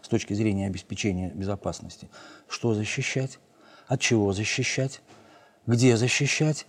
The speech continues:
и какими, э, силами и средствами защищать. Это все четко и, и в действующей концепции. Но, на мой взгляд, э, если мы говорим о проекте,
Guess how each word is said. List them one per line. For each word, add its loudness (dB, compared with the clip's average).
и 2
какими, -2
э, -18
силами 2
и -4
средствами -4
защищать. -10
Это 2
все 2
четко 0
и, 4
и 0
в 2
действующей -2
концепции. -4
Но, 6
на 6
мой 6
взгляд, 4
э, 0
если 4
мы 6
говорим 4
о 0
проекте, 2